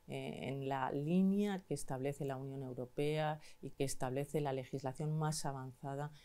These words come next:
en materia de protección de los derechos de las mujeres de todo el mundo. Y eso es, eh, una gran noticia, tener el consentimiento en el centro de las relaciones.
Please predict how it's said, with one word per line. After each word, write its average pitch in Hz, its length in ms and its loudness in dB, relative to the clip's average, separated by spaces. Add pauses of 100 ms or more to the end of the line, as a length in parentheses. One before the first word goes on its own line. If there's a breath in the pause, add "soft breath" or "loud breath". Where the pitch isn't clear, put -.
(140 loud breath)
en 143 200 -2
materia 135 440 -2
de 135 100 -4
protección 131 640 -2
de 135 100 -4
los 131 140 -6
derechos 131 380 -4
de 131 80 0
las 127 200 -6
mujeres 139 600 -4 (220 loud breath)
de 139 140 2
todo 139 240 4
el 127 80 0
mundo. 123 440 -4 (380 soft breath)
Y 147 100 0
eso 151 260 2
es, 151 280 0
eh, 139 180 0
una 147 220 -2
gran 127 240 -4
noticia, 120 520 -4 (320 soft breath)
tener 143 300 0
el 151 160 0
consentimiento 147 880 -2
en 156 100 -2
el 127 140 -6
centro 170 400 -4
de 135 80 -2
las 127 160 -6
relaciones. 123 680 -8